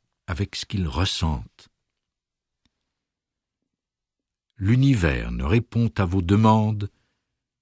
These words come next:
que lorsque l'harmonie règne. En termes plus explicites,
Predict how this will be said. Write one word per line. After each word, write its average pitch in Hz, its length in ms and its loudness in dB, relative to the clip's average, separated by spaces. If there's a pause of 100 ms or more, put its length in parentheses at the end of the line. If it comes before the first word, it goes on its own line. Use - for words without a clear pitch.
(160)
que 73 100 -12
lorsque 101 520 0
l'harmonie 80 800 0 (240)
règne. 65 600 -6 (2250)
En 92 140 -6
termes 82 420 4
plus 78 320 -4
explicites, - 720 -2